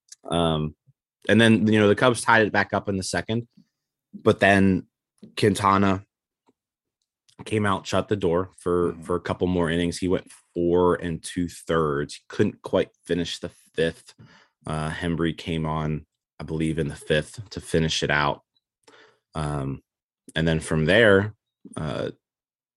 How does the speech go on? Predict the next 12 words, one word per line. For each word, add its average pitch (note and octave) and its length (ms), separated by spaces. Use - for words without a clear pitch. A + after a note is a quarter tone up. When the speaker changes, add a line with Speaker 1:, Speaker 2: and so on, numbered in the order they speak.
Speaker 1:
bullpen G2+ 360
shut F#2+ 160
him F#2 80
down. G2+ 240
Chase D3 300
DeYoung A2 480
came G2+ 220
on, E2 240
pitched - 260
two G2+ 120
scoreless E2+ 480
innings D#2+ 400